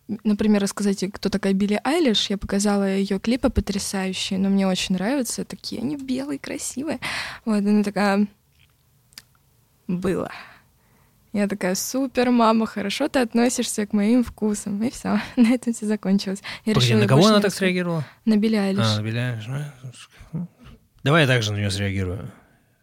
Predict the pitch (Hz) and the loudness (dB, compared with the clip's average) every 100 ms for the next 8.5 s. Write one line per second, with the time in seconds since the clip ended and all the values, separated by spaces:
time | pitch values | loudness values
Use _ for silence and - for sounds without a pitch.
0 | _ _ _ - 151 127 113 147 214 240 | _ _ _ 0 4 4 4 6 8 8
1 | 160 117 107 131 139 - 139 127 131 135 | 8 4 4 2 2 0 0 2 2 2
2 | 208 151 127 131 139 135 131 139 139 147 | 2 0 -2 0 0 0 0 0 2 0
3 | 127 - 110 107 101 - 104 104 113 127 | -2 -4 -4 -2 -2 -4 -6 -8 -2 2
4 | 139 131 147 139 143 147 123 123 127 117 | 2 2 2 0 0 -2 -2 0 0 0
5 | 127 123 120 123 - 117 120 175 190 113 | 0 0 0 -2 -2 -2 0 2 2 0
6 | 113 - 120 123 113 202 - 127 135 127 | -4 -2 -4 -2 -4 -4 -2 -2 -2 -2
7 | 113 120 113 117 92 - 85 95 104 120 | -4 -4 -4 -4 -4 -8 -10 -16 -16 -12
8 | 110 101 95 - | -10 -10 -10 -12